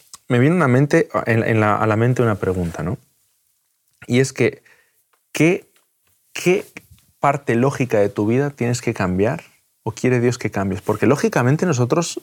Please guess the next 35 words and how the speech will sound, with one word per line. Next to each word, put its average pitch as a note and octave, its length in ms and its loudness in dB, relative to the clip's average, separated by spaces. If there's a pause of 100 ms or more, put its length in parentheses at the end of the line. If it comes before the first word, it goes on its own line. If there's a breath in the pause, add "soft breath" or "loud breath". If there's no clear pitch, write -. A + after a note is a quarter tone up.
pensamos B2 400 2
y C3+ 40 2
decimos B2 300 2
muchas A2+ 80 -2
cosas, F#2+ 360 -6
"Es - 160 -6
lógico, A2 440 2
tengo B2+ 260 4
que A2+ 80 0
hacer G2+ 200 0
esto, C#3+ 220 -2
tengo A2 180 0
que A#2 80 -2
hacer A2 240 -2
lo F#2+ 120 -2
otro". C#3 320 2 (420 loud breath)
Eh, A2 360 2 (640)
¿en A#2+ 220 -2 (320)
qué, - 320 -2 (440)
qué F3+ 320 0
estamos A#2+ 380 -2
haciendo A2+ 420 -4
para A2 220 -4
que, G#2 240 -4 (280)
eh, G2+ 300 2
de G#2 100 0
una C#3+ 140 2
forma A2+ 320 -2
lógica, A2 440 0
nosotros G2+ 320 -2
vivamos G#2+ 220 4
de G#2+ 60 4
una G#2+ 80 2
forma G#2 300 -2
lógica C#3 480 0